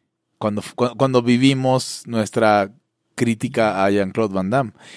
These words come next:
Jean-Claude Van Damme es un buen tema, podríamos hablar de Jean-Claude Van Damme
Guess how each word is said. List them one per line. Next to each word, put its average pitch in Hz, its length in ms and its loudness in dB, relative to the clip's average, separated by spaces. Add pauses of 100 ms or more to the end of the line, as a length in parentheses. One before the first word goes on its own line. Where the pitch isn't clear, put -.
(140)
Jean-Claude 143 460 2
Van 320 80 2
Damme 320 160 2
es 220 60 0
un 220 120 0
buen 214 240 4
tema, 208 240 -2
podríamos 127 360 -4
hablar 143 240 0
de 139 120 -2
Jean-Claude 123 400 -4
Van 120 140 -4
Damme 123 220 -6